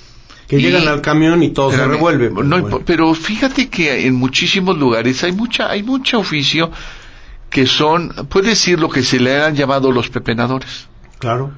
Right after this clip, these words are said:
Speaker 1: claro. Y es
Speaker 2: Allá,
Speaker 1: una chamba
Speaker 2: allá
Speaker 1: muy
Speaker 2: en Cho-,
Speaker 1: buena.
Speaker 2: allá en Cholula, temprano,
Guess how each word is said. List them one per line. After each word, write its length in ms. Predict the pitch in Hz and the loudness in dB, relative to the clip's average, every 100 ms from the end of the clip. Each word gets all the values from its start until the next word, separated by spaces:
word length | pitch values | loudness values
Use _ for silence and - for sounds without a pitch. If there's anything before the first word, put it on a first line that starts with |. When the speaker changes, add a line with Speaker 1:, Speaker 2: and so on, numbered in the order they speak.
| - | -12
Speaker 1:
claro. 220 | 110 113 - - - | -12 -12 -16 -16 -2
Y 100 | 131 | 2
es 60 | |
Speaker 2:
Allá, 160 | 123 160 | 4 4
Speaker 1:
una 140 | 190 | 2
chamba 280 | - 139 139 | 2 2 2
Speaker 2:
allá 100 | 120 | 2
Speaker 1:
muy 100 | 151 | 2
Speaker 2:
en 60 | 139 | 2
Cho-, 120 | 156 | 2
Speaker 1:
buena. 160 | 127 139 | 2 0
Speaker 2:
allá 200 | 131 240 | 0 0
en 80 | |
Cholula, 600 | 262 - 160 135 123 - - - - - - - - - | 0 0 2 2 0 -2 -8 -20 -20 -20 -20 -20 -20 -10
temprano, 720 | - 131 117 139 127 107 95 | -4 -2 0 0 0 -2 -6